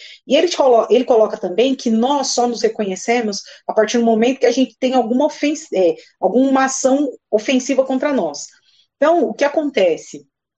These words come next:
Pra gente ter isso que você pediu, que eu acho que é extremamente legítimo e correto, a pessoa tem que ter, é, tem que ter a condição de ver que o outro pode sofrer,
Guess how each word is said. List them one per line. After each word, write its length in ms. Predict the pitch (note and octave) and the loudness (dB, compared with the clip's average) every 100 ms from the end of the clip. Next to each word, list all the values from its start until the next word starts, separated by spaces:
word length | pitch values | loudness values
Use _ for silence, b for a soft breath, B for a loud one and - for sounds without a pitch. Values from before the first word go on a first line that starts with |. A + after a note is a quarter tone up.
| _ _ _ _ B B B | _ _ _ _ B B B
Pra 160 | G#3+ A3 | 0 2
gente 300 | C#4+ E4+ E4+ | 2 2 -2
ter 500 | - A#3+ A#3 G3 - - | -2 2 2 2 -4 -4
isso 280 | C4 - | -4 -2
que 100 | - | -6
você 300 | G#3+ G#3+ A#3 | -4 -2 -2
pediu, 600 | G#3+ F3 D3 F3 C4 A#3+ | -4 -6 -12 -6 -4 -4
que 120 | - G3+ | -4 0
eu 100 | F#3+ | 0
acho 260 | G3+ - | 0 -2
que 120 | - G#3 | 0 2
é 140 | G3+ | 0
extremamente 640 | G3 - A#3 D4+ D#4+ B3 - | -4 -4 0 2 2 0 0
legítimo 500 | F#3+ F3+ A3 - G3+ | -2 -2 -8 -6 -6
e 80 | C#4 | -4
correto, 680 | - F3+ G3+ A#3 A#3+ - D4 b b b _ | -2 -2 2 2 0 -6 -20 b b b _
a 80 | - | -4
pessoa 300 | - - C#5+ | 0 2 2
tem 200 | - D#4 | 2 0
que 80 | E4+ | -2
ter, 300 | - C#4 G#4+ - _ | 0 2 2 0 _
é, 200 | G3 F3+ | -4 -4
tem 180 | F3+ C#4 | -2 -4
que 140 | - _ | -4 _
ter 220 | C4 - | 0 2
a 80 | A3+ | -2
condição 1000 | - F4+ G#4 F4 - B3+ C#4+ D#4+ F#3 D#3+ _ b b _ | 0 0 2 -2 -2 0 2 2 -2 -8 _ b b _
de 220 | - C#4 | -2 -2
ver 500 | G#3 F#3 A#3+ D4+ G4 - _ _ _ _ | -2 2 2 2 0 -6 _ _ _ _
que 120 | - | -2
o 80 | D#4+ | 2
outro 460 | B3+ D4 F4 F#4 E4+ - | 2 2 2 -2 -2 -2
pode 340 | A#3+ C#4 F4 | 0 0 -2
sofrer, 600 | E4 E4+ - A3+ B3 E4 | -6 -6 -6 -2 0 0